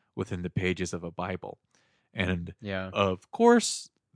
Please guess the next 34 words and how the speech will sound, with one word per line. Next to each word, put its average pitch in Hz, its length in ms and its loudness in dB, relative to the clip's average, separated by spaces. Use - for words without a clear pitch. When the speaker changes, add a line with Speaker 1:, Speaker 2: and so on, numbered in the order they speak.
Speaker 1:
that 98 360 2
leads 101 280 -2
us 92 140 0
to 95 120 -6
our 87 100 2
title 85 600 -6
of 92 140 -2
this 135 180 8
album 101 380 6
and 92 160 -2
project, 92 540 0
Bullet 95 320 2
in 92 60 -6
a 87 40 -6
Bible. - 400 -12
Um, 110 320 8
and 147 140 10
if, 110 180 6
uh, 131 320 6
Speaker 2:
Good - 140 4
Speaker 1:
I 120 80 10
don't 120 160 12
think 107 160 6
Speaker 2:
mixing. 107 80 6
Speaker 1:
we 101 80 10
need 98 200 6
to 107 80 6
get 107 200 8
into 98 140 -2
the, 95 280 6
the 98 100 0
symbolism 98 640 4
behind 95 380 2
that. 95 280 0